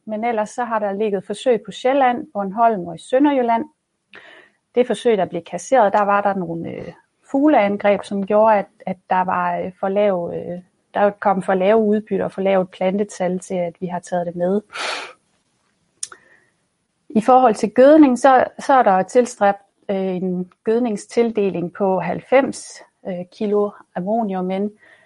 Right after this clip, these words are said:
og det er blevet slangeudlagt i forbindelse med forårsetableringen der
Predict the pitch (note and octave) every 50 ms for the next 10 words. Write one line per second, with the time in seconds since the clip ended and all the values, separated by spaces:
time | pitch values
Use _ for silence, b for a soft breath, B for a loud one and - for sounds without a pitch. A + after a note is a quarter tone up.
0 | b b G3 G3 G#3+ A#3 A#3+ A#3 A3 G3 F#3+ F3+ - - F3+ F3+ F#3 G#3 A3 A3
1 | G#3+ G3+ G3+ F#3+ F#3+ G3 - _ - F#3+ F3+ F3+ - F3+ - G#3 G#3 G3 F#3+ F#3
2 | - F3+ F3 F3 F3 E3 - - G#3+ A3+ A3+ A#3 A3+ - G3+ F#3+ - - F#3 F3+
3 | - G3+ G#3+ G#3+ F#3+ E3+ E3 E3 E3+ E3+ E3+ F3 - F#3 F3 E3 D#3